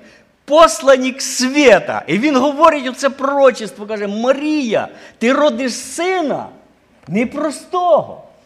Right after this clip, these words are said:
Ти родиш майбутнього царя, на якого народи надіються». Дасть Господь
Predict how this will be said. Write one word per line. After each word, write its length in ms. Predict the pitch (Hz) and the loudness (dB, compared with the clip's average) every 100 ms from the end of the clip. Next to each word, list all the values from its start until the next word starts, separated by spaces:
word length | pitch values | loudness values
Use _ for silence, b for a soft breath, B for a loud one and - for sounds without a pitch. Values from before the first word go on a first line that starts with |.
| _ | _
Ти 200 | 254 240 | 6 6
родиш 540 | 254 294 302 269 226 214 | 6 6 6 4 2 4
майбутнього 1160 | 233 254 247 202 226 302 285 262 269 240 240 | 6 6 6 2 4 4 4 0 4 6 6
царя, 840 | 233 - 226 220 214 226 180 120 - - b b b b | 4 0 2 4 4 0 2 0 -2 -12 b b b b
на 140 | 147 185 | 4 6
якого 400 | 220 233 240 226 | 6 6 4 4
народи 720 | 220 220 220 233 226 185 180 | 4 4 4 2 2 2 0
надіються». 840 | 170 165 170 170 135 120 - 87 - b b b b b b _ - | -2 -2 -4 -2 -2 -4 -8 -10 -14 b b b b b b _ -20
Дасть 560 | 131 113 196 226 202 | -6 4 6 6 4
Господь 540 | 180 180 - - 147 | -4 -6 -8 -4 -2